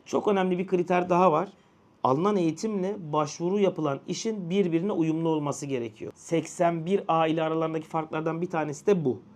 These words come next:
Seksen bir A'da alan dışı bir işte çalışabiliyorsunuz. Mavi kartta başvurulan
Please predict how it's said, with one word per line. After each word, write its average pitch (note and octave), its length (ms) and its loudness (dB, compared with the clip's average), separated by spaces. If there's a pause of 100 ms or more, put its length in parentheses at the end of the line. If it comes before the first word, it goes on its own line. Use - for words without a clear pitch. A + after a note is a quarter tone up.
(840)
Seksen C3 460 -2
bir G#3+ 240 8
A'da G3+ 300 -2
alan E3+ 300 6
dışı C3+ 220 -8
bir C3+ 40 -6
işte B2 180 -10
çalışabiliyorsunuz. G3+ 1000 -2 (140)
Mavi D3 560 -2
kartta G3 640 2 (260)
başvurulan F3+ 640 4